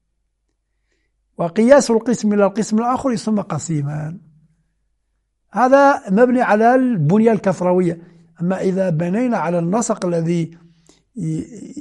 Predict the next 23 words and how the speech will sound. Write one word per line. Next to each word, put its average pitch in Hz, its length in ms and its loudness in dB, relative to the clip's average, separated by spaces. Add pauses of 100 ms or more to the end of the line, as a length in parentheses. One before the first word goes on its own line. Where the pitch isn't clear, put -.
يحكم 214 640 0
الوحدة 190 380 -2
على 165 200 -2
الكثرة، 214 520 -2 (300)
نقول: 151 520 -2
"لا، 147 320 -6
المسألة 175 540 -2
هكذا: 151 400 -6 (1500)
خيط، 196 440 4 (140)
سريان، 185 800 4 (760)
وجود 175 400 2
واحد 196 340 4
سريان، 160 540 -2 (320)
في 208 140 -2
مرتبة 202 460 4
واجب 196 280 2
الوجود، 226 300 0
في 208 140 -4
مرتبة 196 560 0 (680)
ممكن 196 360 0
الوجود، 170 580 -2
وهو 208 320 6
حاضر 214 540 4